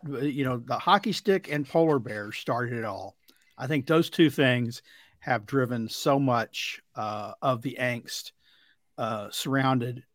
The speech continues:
and, and, and the hockey stick, of course, was the one that, that when it started, it started by the I P C C when they adopted it.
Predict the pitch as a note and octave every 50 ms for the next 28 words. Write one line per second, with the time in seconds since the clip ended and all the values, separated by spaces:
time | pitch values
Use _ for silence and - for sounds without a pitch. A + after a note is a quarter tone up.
0 | _ _ D#3 D3 C3+ - F3+ D#3+ D3+ C3+ - D#3+ D3+ C3+ - G3+ G#3+ G#3+ - G#3
1 | - - E3+ C#3 - D3 B2+ - - C3 C3 - C#3+ B2 A2+ C3 B2+ B2+ C3 C3
2 | C3 B2 - - _ _ _ - B2+ A#2+ - - _ _ _ _ _ _ _ _
3 | D#3 D3+ E3 A3 A#3 - - - - C3 A#2 A2+ G#2+ A2+ C3 C#3+ - - _ -
4 | B2 - - - - D#3+ D3 D3 C#3+ C#3+ C#3 C#3 C3 F3 - _ _ - B2+ D3
5 | D#3+ D3+ D3+ D3+ D#3+ D3+ D3+ - F3 D3+ - F3 D3+ C3 - B3 A3+ D3 A#2 A#2
6 | B2+ C3+ C3+ C#3 C3+ C3 E3 F#3 A3+ - - C3+ - -